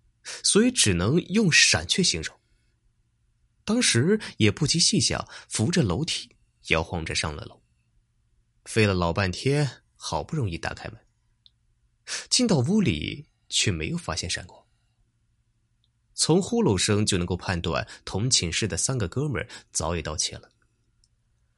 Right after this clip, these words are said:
这会儿啊，开始感觉到酒精的报复，一跳一跳的胀痛，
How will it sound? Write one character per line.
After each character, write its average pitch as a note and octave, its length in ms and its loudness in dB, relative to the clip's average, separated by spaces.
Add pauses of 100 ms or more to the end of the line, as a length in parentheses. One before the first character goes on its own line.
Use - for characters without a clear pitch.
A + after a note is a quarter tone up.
(680)
这 A#2 160 6
会 E2+ 140 -4
儿 D#2+ 80 0
啊， E2 120 2 (720)
开 G#2+ 220 0
始 - 120 0
感 D#2+ 200 -6
觉 F2 100 -4
到 E2 240 -2
酒 D#2+ 220 -4
精 F#2 120 -6
的 F#2+ 60 -4
报 G2 180 -4
复， - 140 -14 (680)
一 F#2+ 280 -2
跳 G#2+ 320 -2
一 E2+ 120 -6
跳 - 100 -12
的 G2+ 100 -8
胀 G2+ 200 -4
痛， - 120 -16